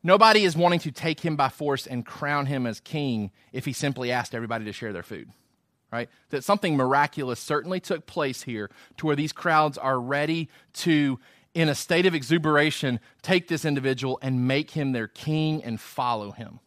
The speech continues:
right? So certainly something miraculous has taken place here in this story.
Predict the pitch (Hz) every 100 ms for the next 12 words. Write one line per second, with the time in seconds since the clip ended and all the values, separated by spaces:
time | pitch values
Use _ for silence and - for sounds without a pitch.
0 | _ _ 131 156 - 147 135 208 180 160
1 | 143 151 151 131 123 127 127 - 117 110
2 | - _ - 135 - 120 113 110 117 110
3 | - 104 98 _ _ _ 117 107 95 -
4 | - 73 67